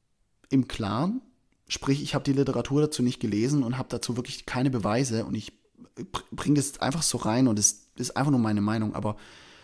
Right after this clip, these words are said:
wenn jemand wirklich depressiv ist, und ich spreche jetzt hier von der Durchschnittsdepression, ich spreche nicht von den Leuten, die absolut in der geschlossenen eingeschlossen sind,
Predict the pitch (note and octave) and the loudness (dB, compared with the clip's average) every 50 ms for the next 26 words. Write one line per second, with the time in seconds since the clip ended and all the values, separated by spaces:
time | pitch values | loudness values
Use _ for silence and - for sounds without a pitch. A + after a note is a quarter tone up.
0 | - - _ _ _ _ _ _ _ _ _ _ _ _ _ - B2 C3 C3+ C#3+ | -20 -20 _ _ _ _ _ _ _ _ _ _ _ _ _ 2 6 8 8 8
1 | C3+ B2+ D#3+ F#3 F#3 F#3 F3+ - D#3 - - C3 B2 - - A2+ A2+ G#2+ - - | 8 8 4 4 4 2 0 2 0 0 0 0 -2 0 0 0 0 0 -2 -4
2 | - - E2+ F#2 - - - A#2+ A#2+ A#2+ - - A#2 A#2+ A2 A2 G#2+ A2+ A2 A#2+ | -10 -6 -4 -4 -4 -2 -2 -2 -4 -2 -2 -2 -2 0 0 0 2 4 4 4
3 | B2 - A#2+ G#2 - - - F#2 - G#2+ G2+ - - G2+ G2+ F#2+ G2 - - - | 4 4 2 0 -2 -4 -8 -8 -6 -4 -6 -4 -4 -4 -4 -2 -4 -4 -6 -8
4 | - G#2+ - B2+ B2 - - B2+ A#2+ A#2+ A#2 A2+ A#2 A#2 A#2+ A#2 B2 A#2 A2 A#2 | -10 -4 -2 -2 -2 0 2 2 4 4 4 4 4 4 4 4 2 0 0 0
5 | - - - - - B2+ B2 B2+ - - B2 A2+ G2+ G#2 - - - C3 A#2+ - | -2 -4 -4 -2 0 0 0 0 0 0 -2 -2 0 0 0 2 2 2 2 4
6 | C#3 B2 A2+ G2+ - - B2 C3 A#2 G#2+ - - G#2 - G#2 G2 F#2+ G#2 G#2+ A2 | 4 2 2 2 0 2 0 0 0 0 -4 -6 -6 -4 -4 -4 -2 0 0 -2
7 | C3 C3+ | -2 -4